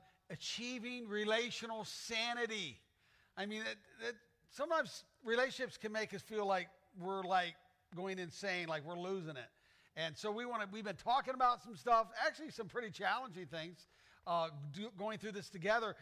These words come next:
We're gonna close today's, uh, series with talking about conflict. Conflict is not easy. We all go through conflict, whether at work or at home or at church.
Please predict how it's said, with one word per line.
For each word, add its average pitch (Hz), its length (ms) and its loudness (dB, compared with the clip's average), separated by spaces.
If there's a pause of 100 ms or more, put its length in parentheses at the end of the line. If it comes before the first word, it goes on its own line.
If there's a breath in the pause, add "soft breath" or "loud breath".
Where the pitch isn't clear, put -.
(140 loud breath)
We're 226 100 -4
gonna 233 160 -2
close 277 680 4
today's, 247 720 0 (180)
uh, 185 180 4
series 269 600 -2
with 220 220 -2 (320 soft breath)
talking 302 240 0
about 247 240 -2
conflict. 175 720 -8 (360 soft breath)
Conflict 240 540 2
is 190 180 -8
not 208 280 6
easy. 233 420 -4 (100)
We 160 120 -12
all 151 340 0
go 196 220 0
through 202 180 -8
conflict, 240 540 4 (320 soft breath)
whether 175 260 -4
at 156 160 -4
work 269 400 4
or 185 220 -2
at 165 100 -2
home 262 640 2 (380 soft breath)
or 185 160 0
at 156 120 -4
church. - 600 4